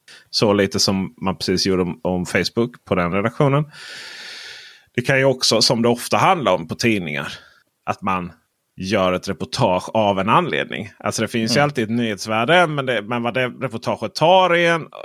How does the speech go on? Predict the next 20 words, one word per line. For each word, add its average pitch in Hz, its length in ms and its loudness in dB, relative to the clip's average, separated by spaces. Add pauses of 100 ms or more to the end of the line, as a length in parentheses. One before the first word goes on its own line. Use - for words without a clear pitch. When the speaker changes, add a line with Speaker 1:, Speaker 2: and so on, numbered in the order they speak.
(100)
Speaker 1:
s-, - 320 -4
och 123 240 -4
sådär. - 260 2
Sen 135 200 0
finns 151 400 0
det 117 80 -6
ju, 123 100 0
det 120 100 -2
var 139 180 0
ju, 143 300 0
det 120 120 -4
var 135 160 0
ju 127 120 0
så 123 120 -4
här 123 180 4
när, 113 180 -2
när 107 160 -4
jag 107 140 0
började 120 280 2
i, 110 140 -4